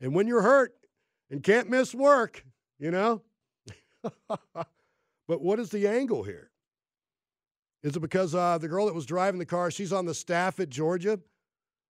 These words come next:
So this injury law firm is gonna try to attach liability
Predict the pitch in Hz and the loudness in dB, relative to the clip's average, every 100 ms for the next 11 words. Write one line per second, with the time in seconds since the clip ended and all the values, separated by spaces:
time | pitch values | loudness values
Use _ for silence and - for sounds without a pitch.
0 | _ _ 165 160 143 - 151 165 175 170 | _ _ 0 0 0 -6 -10 -4 -4 0
1 | 175 156 160 170 180 175 143 151 127 - | 0 2 0 0 -4 -6 -6 -6 -8 -8
2 | 151 160 165 139 - 151 143 - - _ | -4 -2 -2 -2 -2 -4 -4 -10 -20 _
3 | _ - 127 170 185 156 110 165 185 226 | _ -10 0 2 2 0 0 0 0 0
4 | 254 202 | -4 -8